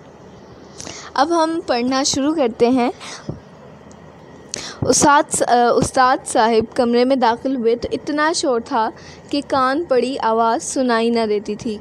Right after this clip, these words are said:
कान पड़ी आवाज़ मतलब जो आवाज़ आपके कान में आई तो हो लेकिन आपको समझ ना आई हो कि उसमें क्या बोला है किसी ने, ठीक है। तो कान पड़ी आवाज़ सुनाई ना देती थी, पता नहीं चलता था कि किसी की आवाज़ कान में आई भी है या नहीं।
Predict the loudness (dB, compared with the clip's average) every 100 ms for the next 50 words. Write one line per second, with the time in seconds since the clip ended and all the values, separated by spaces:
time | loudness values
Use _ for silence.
0 | 0 2 2 0 0 0 0 2 2 2
1 | 0 -4 -2 -4 -4 -10 -20 -10 -2 2
2 | 4 4 4 6 6 4 4 2 2 0
3 | -4 2 4 4 2 2 2 2 2 2
4 | 4 4 6 4 2 0 0 0 -6 -2
5 | 0 0 0 -2 -2 -2 0 -2 -2 -4
6 | -2 -4 -2 -2 0 0 0 0 -4 -8
7 | -8 -6 -6 -6 -4 -6 -6 -16 -18 -4
8 | -2 0 0 2 0 0 0 0 0 0
9 | 2 0 -2 0 2 2 2 2 2 0
10 | 0 -2 -2 -2 -4 -4 0 0 0 0
11 | 0 0 0 0 -2 -6 -6 -10 -10 -10
12 | -6 -4 -2 -2 -4 -4 -4 -2 -4 -4
13 | -4 -4 -4 -4 -2 -4 -6